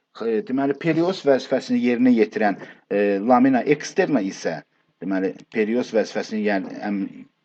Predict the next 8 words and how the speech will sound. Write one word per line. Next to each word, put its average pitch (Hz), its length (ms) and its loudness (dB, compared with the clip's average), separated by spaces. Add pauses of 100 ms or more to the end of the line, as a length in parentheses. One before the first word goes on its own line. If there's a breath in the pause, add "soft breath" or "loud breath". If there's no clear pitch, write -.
(760)
lamina 120 400 4
externa 95 560 -4
isə, 113 380 0 (500)
deməli, 247 300 4
sümüksü 131 460 0
ilə 143 120 6
birləşmiş 120 540 0
vəziyyətdədir. 92 720 -4